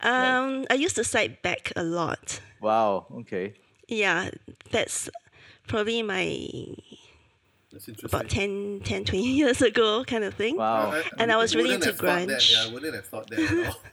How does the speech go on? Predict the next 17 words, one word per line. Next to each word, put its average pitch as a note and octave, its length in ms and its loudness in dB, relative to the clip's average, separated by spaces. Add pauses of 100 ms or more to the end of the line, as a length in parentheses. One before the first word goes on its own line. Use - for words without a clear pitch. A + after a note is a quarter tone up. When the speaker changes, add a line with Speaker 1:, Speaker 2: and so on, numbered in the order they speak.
(160)
Speaker 3:
<laughs> - 440 -4
Speaker 2:
<laughs> - 0 -
Oh, D#4 120 6
and B3 200 4
Bee C#4 180 0
Gees C#4 300 2
is A#3 140 -2
a G#3 60 -2
huge G3 400 -2
influence, - 560 -8
of - 120 -14
Speaker 3:
Ah, - 100 -10
Speaker 2:
course, - 400 -8
Speaker 3:
nice. - 120 -8
Speaker 2:
'cause, - 460 -8 (120)
you B3 160 -2
know, F3+ 220 -2